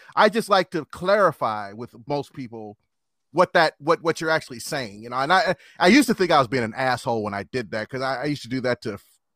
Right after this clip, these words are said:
many of my friends, and they didn't like it when I did that. Like, one of my boys was date-, dated a girl. He's like,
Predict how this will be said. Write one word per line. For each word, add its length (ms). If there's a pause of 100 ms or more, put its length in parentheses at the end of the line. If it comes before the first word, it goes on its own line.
(120)
many 380
of 60
my 140
friends, 400
and 100
they 80
didn't 220
like 220
it 100
when 100
I 100
did 220
that. 120
Like, 160 (160)
one 100
of 60
my 60
boys 360
was 100
date-, 320
dated 240
a 60
girl. 300
He's 100
like, 160